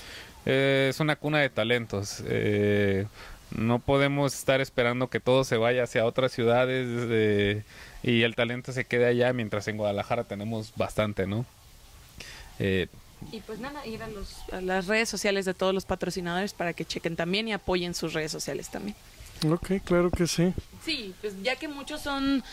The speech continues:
Speaker 2: son, este, son negocios, son negocios de locales y, y que son, pues, algunos tienen cosas artesanales hechas, hechos en casa, cosas así. Entonces también es apoyar, pues, a todo, pues, el talento
Speaker 3: El
Speaker 2: mexicano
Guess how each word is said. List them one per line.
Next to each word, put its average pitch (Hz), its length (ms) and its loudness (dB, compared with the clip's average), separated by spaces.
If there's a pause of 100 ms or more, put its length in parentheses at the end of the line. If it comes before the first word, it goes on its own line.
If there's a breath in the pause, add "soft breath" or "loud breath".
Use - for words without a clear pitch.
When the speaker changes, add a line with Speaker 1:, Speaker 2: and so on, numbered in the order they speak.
(260 loud breath)
Speaker 2:
son, 233 340 0
este, 208 600 2
son 226 200 0
negocios, 202 1160 0
son 196 320 -4
negocios 190 1300 0
de 170 520 -2
locales 202 680 0
y, 170 540 -6
y 170 320 -2
que 175 140 -2
son, 175 300 -2
pues, 190 220 -2 (300 loud breath)
algunos 214 340 0
tienen 208 240 -2
cosas 202 300 -2
artesanales 180 800 -2
hechas, 175 360 -4 (140)
hechos 170 320 -2
en 165 120 -6
casa, 170 420 -4
cosas 160 300 -8
así. 180 240 -6 (200 loud breath)
Entonces 208 400 0
también 202 240 0
es 214 140 -2
apoyar, 175 580 0
pues, - 440 -4 (500 loud breath)
a 190 100 0
todo, 180 360 0
pues, 220 180 0
el 220 160 0
talento 208 380 2
Speaker 3:
El 240 40 -2
Speaker 2:
mexicano 165 300 4